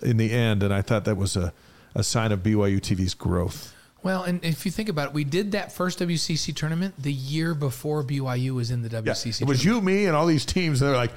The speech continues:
Speaker 1: "Who are those
Speaker 2: Who
Speaker 1: guys?
Speaker 2: are these guys?" Right?
Speaker 1: What are they
Speaker 2: And,
Speaker 1: doing?
Speaker 2: and, and then we did it for, for all of those years, for those thirteen years, really,
Speaker 1: Yeah,
Speaker 2: right?
Speaker 1: right.
Speaker 2: And, uh, yeah, they were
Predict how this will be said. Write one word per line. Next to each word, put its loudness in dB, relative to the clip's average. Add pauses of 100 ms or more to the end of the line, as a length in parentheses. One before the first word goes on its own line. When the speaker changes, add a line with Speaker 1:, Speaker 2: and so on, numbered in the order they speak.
(160)
Speaker 1:
"Who 4
are 2
those 2
Speaker 2:
Who 6
Speaker 1:
guys? 4
Speaker 2:
are 2
these 0
guys?" -2
Right? -2 (220)
Speaker 1:
What 0
are 0
they 2
Speaker 2:
And, 2
Speaker 1:
doing? 4
Speaker 2:
and, 4
and 0
then 0
we 0
did 0
it -4
for, -2 (140)
for -4
all 0
of 0
those 2
years, 2
for -2
those 0 (420)
thirteen -4
years, -8
really, -4 (220)
Speaker 1:
Yeah, -2
Speaker 2:
right? -2 (100)
Speaker 1:
right. 0 (280)
Speaker 2:
And, 0
uh, -2 (800)
yeah, 2
they 2
were 0